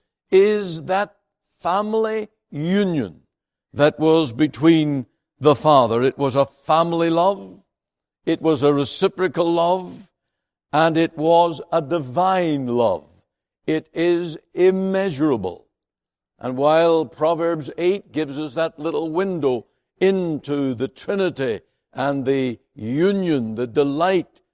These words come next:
the communion the Father had with the Son, yet how can we possibly measure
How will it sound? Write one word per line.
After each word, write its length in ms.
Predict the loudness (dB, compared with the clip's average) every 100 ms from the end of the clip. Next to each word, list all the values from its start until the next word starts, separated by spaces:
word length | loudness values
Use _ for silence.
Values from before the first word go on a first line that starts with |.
| _
the 120 | -10
communion 800 | -2 -2 -2 2 2 2 0 -2
the 80 | -4
Father 520 | -4 0 2 4 2
had 320 | 2 0 0 -2
with 200 | -8 -6
the 120 | -12
Son, 520 | -10 -8 -8 -8 -16 _ _ _ _ _ _ _
yet 520 | 0 4 4 0 -10 _ _ _ _ _ _
how 720 | -10 -2 0 2 2 0 -4 -12
can 220 | -10 -6
we 160 | -4 -4 -6 _
possibly 680 | -2 -2 -2 -14 -10 -4 -4
measure 680 | -4 -2 -2 -2 -10 -18